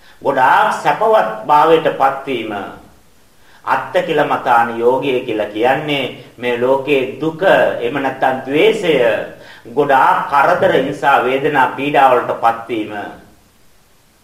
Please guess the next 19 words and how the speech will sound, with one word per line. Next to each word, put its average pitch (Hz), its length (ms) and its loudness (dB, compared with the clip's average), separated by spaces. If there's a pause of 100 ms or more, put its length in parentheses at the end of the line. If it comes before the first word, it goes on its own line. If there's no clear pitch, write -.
(1500)
එහෙනම් 175 340 2
මේ 139 180 0
ලෝකේ 165 800 2
මජ්ක්‍ධිමා 160 640 2
ප්‍රතිපදාන 151 720 2
යෝගෝ 170 320 2
අන්තා 139 400 2
කියලා 127 220 -2
කියන්නේ 147 180 -6
මේ 127 180 -6
දෙකටම 151 400 -2
අවු 147 420 2
වෙන්නේ 165 280 -2
නැතුව - 300 -6
ඉන්න 113 280 -4
එක. 95 200 -10 (2000)
එහෙනම් 151 380 2
ඒ 170 220 4
ආකාරයෙන්ම 190 840 2